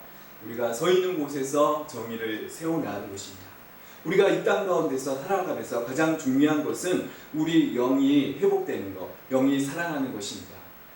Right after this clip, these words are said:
우리 영이 죽어 있다면, 무기력하다면 우리의 모습은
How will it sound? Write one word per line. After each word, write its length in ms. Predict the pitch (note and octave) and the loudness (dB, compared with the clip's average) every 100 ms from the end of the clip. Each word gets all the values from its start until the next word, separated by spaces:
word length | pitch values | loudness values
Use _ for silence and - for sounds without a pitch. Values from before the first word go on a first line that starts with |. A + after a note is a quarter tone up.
| - | -8
우리 140 | C3+ C#3 | 2 4
영이 320 | B2+ C3 B2+ | 4 2 -2
죽어 260 | - C3 | -4 -2
있다면, 800 | A#2+ A2 G#2+ G2 G2+ A#2 - - - | -2 -2 -6 -6 -6 -4 -4 -8 -8
무기력하다면 1120 | C3 D3 F3+ F3+ F#3+ F#3+ - G2 G2+ A#2 - - - - - - - - | -6 -2 0 0 2 0 0 -2 -6 -6 -6 -10 -18 -20 -20 -20 -20 -14
우리의 480 | A#2+ A#2 A2 G#2+ G#2 | -12 -10 -8 -6 -6
모습은 520 | G2+ G2+ - G#2 F#2+ | -8 -10 -10 -10 -12